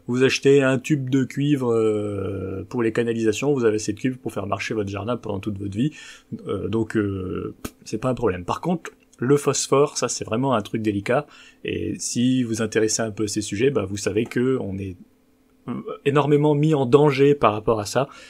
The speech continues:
c'est-à-dire que à la base, le, le sol français, il est pas capable de, il est pas capable de nourrir la population française.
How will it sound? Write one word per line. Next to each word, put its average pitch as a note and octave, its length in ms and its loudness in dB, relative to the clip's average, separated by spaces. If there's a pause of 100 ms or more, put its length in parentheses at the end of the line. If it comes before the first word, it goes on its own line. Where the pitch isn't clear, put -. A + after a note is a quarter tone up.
(160)
c'est-à-dire A2 380 2
que A#2 260 2
à A2 140 0
la G#2 80 0
base, C#3+ 460 4
le, G#2+ 300 0
le G#2 120 -4
sol D3 260 4
français, - 480 0 (1000)
il C3 140 4
est - 40 8
pas D#3 140 4
capable C#3+ 520 6
de, G2 600 0 (500)
il B2+ 80 -2
est A#2+ 40 -2
pas D3 120 2
capable C#3+ 520 2
de G2+ 480 -4
nourrir D#3 460 6
la A#2 100 2
population B2+ 440 -2
française. G#2+ 460 -6